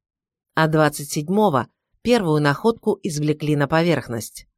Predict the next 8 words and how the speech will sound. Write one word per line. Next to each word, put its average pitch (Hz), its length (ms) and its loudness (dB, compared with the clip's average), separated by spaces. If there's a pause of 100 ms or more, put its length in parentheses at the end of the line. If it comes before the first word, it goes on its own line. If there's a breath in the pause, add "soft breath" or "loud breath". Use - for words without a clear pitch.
(540)
Основательная 175 800 0
работа 165 400 0
требует 151 480 0
времени. 135 560 -2 (500)
Раскопки 180 600 0
в 143 80 -2
гробнице 160 520 0
Тутанхамона 151 840 -2